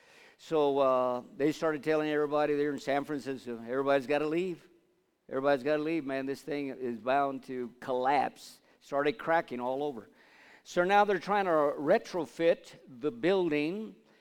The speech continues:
and it's gonna cost m-, close to five hundred million. I mean, the, the engineer said, "We're gonna have to retrofit. If we, if not, we're gonna throw this junk down."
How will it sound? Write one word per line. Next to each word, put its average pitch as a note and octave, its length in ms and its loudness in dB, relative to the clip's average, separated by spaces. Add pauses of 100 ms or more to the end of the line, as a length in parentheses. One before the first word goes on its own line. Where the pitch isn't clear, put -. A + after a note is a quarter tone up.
(300)
and C#3+ 400 2
it's D#3 180 0
gonna D#3+ 200 -2
cost E3 400 -2
m-, C#3+ 160 -8 (120)
close E3 380 0
to F3 200 0
five D#3+ 300 4
hundred D#3 340 -2
million. A#2+ 400 -2 (840)
I C#3 120 2
mean, C3+ 280 -2
the, C3+ 320 0
the C3 200 -4
engineer D3 360 -4
said, C3+ 160 -4
"We're C#3 160 -4
gonna D#3 140 -2
have C#3 140 -4
to B2 100 -4
retrofit. C#3 600 -6
If A2+ 100 -6
we, C3+ 100 -6
if - 240 -12
not, D3 200 0
we're C3+ 80 -6
gonna C3 140 -6
throw C#3 260 -8
this A#2+ 160 -8
junk C3 320 -12
down." A#2 300 -8